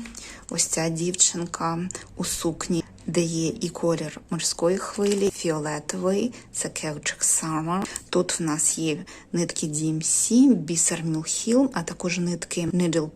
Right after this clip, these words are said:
Point. Проте я думаю, що буду їх переводити у D M C. Хоча, можливо, ні, можливо, захочу і Needle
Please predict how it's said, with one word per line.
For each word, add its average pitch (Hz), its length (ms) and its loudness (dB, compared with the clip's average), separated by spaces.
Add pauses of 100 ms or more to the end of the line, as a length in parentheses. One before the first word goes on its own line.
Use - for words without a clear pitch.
Point. 254 520 6
Проте - 340 0
я 226 80 4
думаю, 185 380 2
що - 160 0
буду 175 400 0
їх 180 260 2
переводити 170 840 0
у 165 160 -6
D 160 140 -4
M 156 140 0
C. - 300 -4
Хоча, 226 560 0 (120)
можливо, 190 460 4
ні, 160 280 2
можливо, 175 460 0
захочу - 500 -2
і - 120 -2
Needle 165 380 -2